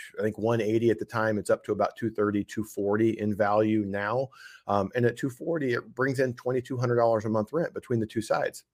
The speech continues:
That's pretty darn good. That's close to your one percent rule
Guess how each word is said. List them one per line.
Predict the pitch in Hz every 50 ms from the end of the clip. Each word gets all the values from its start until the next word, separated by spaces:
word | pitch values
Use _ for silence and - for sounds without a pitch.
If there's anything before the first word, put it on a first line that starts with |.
| _ - -
That's | 160 - -
pretty | - 147 139 135
darn | 123 123 110 107 104 107
good. | 156 165 127 95
That's | 87 92 87 -
close | - - - 143 151 139 123
to | - 123
your | 113 110
one | 110 113 117 113 104
percent | - 104 - - 156 160 - 107
rule | 113 113 107 104 107 107